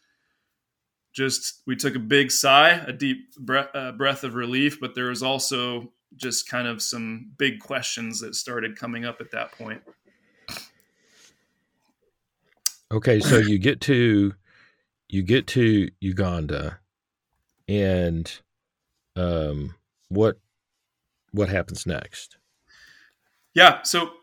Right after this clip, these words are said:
Speaker 1: after we came down off of the high and kind of the intensity of the moment in Central Africa, we really started just, um, kind of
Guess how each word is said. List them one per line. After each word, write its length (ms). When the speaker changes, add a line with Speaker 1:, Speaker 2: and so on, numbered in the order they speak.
Speaker 1:
after 300
we 160
came 320
down 340
off 260
of 100
the 100
high 500
and 380
kind 120
of 60
the 80
intensity 540
of 80
the 80
moment 340
in 80
Central 320
Africa, 580
we 180
really 280
started 560
just, 600
um, 640
kind 140
of 140